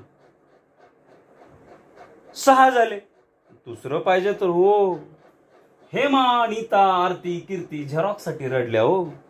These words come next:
राहील ना बेटा? सगळे निष्क्रिय वायुमूलद्रव्ये एका दमात तुमच्या लक्षामध्ये राहायला सोपं बेटा. ठीक आहे,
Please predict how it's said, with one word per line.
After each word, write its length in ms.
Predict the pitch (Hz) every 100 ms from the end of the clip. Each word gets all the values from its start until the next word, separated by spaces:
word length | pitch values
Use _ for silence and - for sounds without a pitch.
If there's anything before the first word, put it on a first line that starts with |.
| - - _ _ - _ _ _ _ -
राहील 340 | 104 110 185
ना 120 | 226 240
बेटा? 160 | 226 131 - _ _ _ _ _ - -
सगळे 280 | 156 156
निष्क्रिय 340 | 151 131 - 131
वायुमूलद्रव्ये 600 | 120 120 113 113 127 196 - -
एका 240 | 110 107 107
दमात 340 | 113 123 185 -
तुमच्या 240 | 117 104 120
लक्षामध्ये 520 | 95 - 101 107 151
राहायला 280 | 110 98 139
सोपं 360 | - 262 - -
बेटा. 160 | - - - - - - _ - - -
ठीक 180 | - 214
आहे, 220 | - -